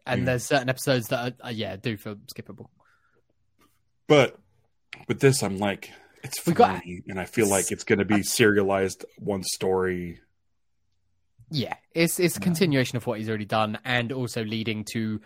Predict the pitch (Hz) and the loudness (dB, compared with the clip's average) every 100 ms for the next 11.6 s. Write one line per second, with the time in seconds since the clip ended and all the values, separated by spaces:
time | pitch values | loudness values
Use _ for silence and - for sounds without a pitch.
0 | - _ 120 104 107 113 107 110 113 104 | -16 _ -4 0 0 0 -2 -6 -6 -6
1 | 98 - - - _ _ - 143 123 120 | -6 -10 -12 -20 _ _ 2 4 4 0
2 | 117 110 - - 117 117 110 104 101 101 | -4 -8 -14 -8 -6 -6 -8 -8 -6 -6
3 | 95 107 101 - - 110 107 104 101 _ | -8 -12 -12 -14 -8 -6 -6 -8 -12 _
4 | _ _ - _ _ - 120 120 110 107 | _ _ -20 _ _ -4 0 2 0 -2
5 | - - 107 101 101 98 - - - - | -6 -8 -8 -8 -10 -10 -14 -16 -18 -20
6 | - _ - 127 127 127 135 160 196 170 | -20 _ -2 6 6 6 4 2 2 2
7 | 143 135 117 139 - 226 233 - - 175 | 4 2 2 -8 -2 0 0 -4 -2 0
8 | 180 165 131 147 123 151 170 160 156 - | 2 2 0 -2 -2 -2 0 2 0 -4
9 | - - 135 123 123 120 120 120 - - | -12 -10 -4 0 0 0 -2 -4 -10 -4
10 | 143 135 127 123 127 - 120 117 - 120 | 0 2 0 -2 -4 -2 -4 -4 -8 -2
11 | 120 117 117 - - | 0 0 -2 -8 -18